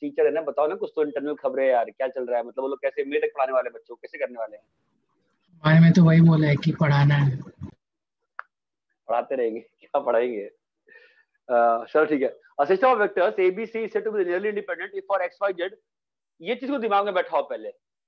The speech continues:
Speaker 1: मैं क्या बोल रहा हूँ। एक set of vectors को linearly independent तब बोलते हैं जब उनका linear combination zero हो। अगर उनका linear combination zero होता है that will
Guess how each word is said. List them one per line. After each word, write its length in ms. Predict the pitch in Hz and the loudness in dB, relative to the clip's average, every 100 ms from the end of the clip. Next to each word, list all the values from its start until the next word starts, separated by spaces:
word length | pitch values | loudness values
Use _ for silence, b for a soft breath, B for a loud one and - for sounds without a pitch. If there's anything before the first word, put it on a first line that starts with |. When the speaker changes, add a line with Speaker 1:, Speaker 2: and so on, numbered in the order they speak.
| _ _ _ 143 | _ _ _ -16
Speaker 1:
मैं 100 | 170 | -4
क्या 140 | 214 | -2
बोल 200 | 185 147 | -2 -4
रहा 100 | 127 | -6
हूँ। 120 | 113 _ _ _ _ _ _ _ _ _ | -10 _ _ _ _ _ _ _ _ _
एक 140 | 190 - | -8 -4
set 140 | 220 | 0
of 140 | 277 262 | 2 2
vectors 600 | 196 196 226 175 202 233 _ _ _ | -2 -4 -2 -2 -2 -6 _ _ _
को 120 | 202 | -8
linearly 500 | 202 202 214 226 262 247 | -6 -6 -4 -4 -4 -6
independent 640 | 220 220 190 175 185 208 233 | -8 -10 -8 -4 -4 -4 -4
तब 140 | 247 | -2
बोलते 420 | 208 190 170 160 | -2 -4 -4 -4
हैं 380 | 151 147 180 226 _ _ | -4 -4 -6 -8 _ _
जब 200 | 139 226 | -6 -2
उनका 280 | 220 214 214 | -2 0 -2
linear 320 | 196 190 240 | 0 0 -2
combination 600 | 240 202 190 185 - 202 | 0 -2 -2 -4 -4 -6
zero 280 | 175 180 208 | -6 0 0
हो। 480 | 180 165 185 247 - _ _ - | 0 0 2 0 -2 _ _ -6
अगर 280 | 196 294 302 | 0 2 2
उनका 260 | 269 269 | 0 -2
linear 320 | 262 240 240 233 | -2 -2 -6 -4
combination 540 | 220 214 220 233 208 | -6 -6 -6 -8 -8
zero 220 | 190 202 | -6 -6
होता 360 | 180 175 170 160 | -6 -8 -6 -4
है 340 | 160 190 240 _ _ - | -2 -4 -6 _ _ -4
that 160 | 202 202 208 | -2 -4 -8
will 180 | 220 | -6